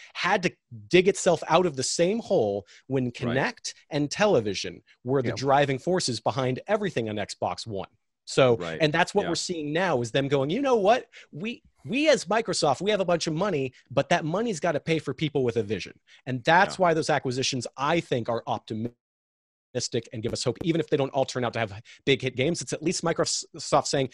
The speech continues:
Speaker 1: money doesn't buy, doesn't just automatically generate games that make people give a crap.
Speaker 2: But
Speaker 3: Right.
Speaker 2: we're clearly gonna start to see something from these studios on Thursday.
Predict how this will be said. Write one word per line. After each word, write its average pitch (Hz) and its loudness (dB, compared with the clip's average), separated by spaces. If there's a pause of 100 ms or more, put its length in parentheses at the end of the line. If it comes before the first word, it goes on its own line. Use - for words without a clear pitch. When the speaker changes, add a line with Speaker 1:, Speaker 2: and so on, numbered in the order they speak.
(140)
Speaker 1:
money 151 0
doesn't 131 -2
buy, 127 4 (220)
doesn't 156 2
just 139 -4
automatically 135 2
generate 113 -2
games 120 -2
that 117 -2
make 110 -8
people 113 -12
give 104 -10
a - -14
crap. - -14 (640)
Speaker 2:
But 113 2
Speaker 3:
Right. 107 -4
Speaker 2:
we're 113 0
clearly 143 2
gonna 110 0
start 104 -2
to 101 -8
see 104 -6
something 87 -8
from 95 -6
these 90 -8
studios 80 -10 (120)
on 82 -6
Thursday. 73 -10